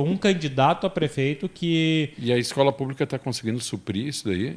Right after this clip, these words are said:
Speaker 2: essa demanda com qualidade?
Speaker 1: Cem por cento. E
Speaker 2: É.
Speaker 1: é isso que eu ia dizer. Então, se tu comparar a educação de Nova Petrópolis hoje,
Speaker 2: Uhum.
Speaker 1: meu filho escola,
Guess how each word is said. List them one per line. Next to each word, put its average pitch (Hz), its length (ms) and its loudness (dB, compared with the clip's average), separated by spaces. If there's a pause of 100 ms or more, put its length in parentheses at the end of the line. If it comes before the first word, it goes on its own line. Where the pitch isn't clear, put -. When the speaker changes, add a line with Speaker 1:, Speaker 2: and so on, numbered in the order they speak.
Speaker 2:
essa 104 180 -6
demanda 90 560 -2
com 104 160 -6
qualidade? 90 600 -6
Speaker 1:
Cem 127 380 0
por 127 180 -4
cento. - 340 -6 (140)
E 110 80 0
Speaker 2:
É. 110 40 4
Speaker 1:
é 113 220 0
isso 127 240 2
que - 80 -4
eu 139 60 4
ia 135 80 2
dizer. 127 200 2
Então, 131 200 2
se - 60 -6
tu - 100 -16
comparar 170 440 6
a 139 40 6
educação 127 480 4
de 120 80 0
Nova 127 200 2
Petrópolis 107 680 0
hoje, 135 240 4
Speaker 2:
Uhum. 113 60 2
Speaker 1:
meu 101 120 2
filho 117 220 0
escola, 104 320 -6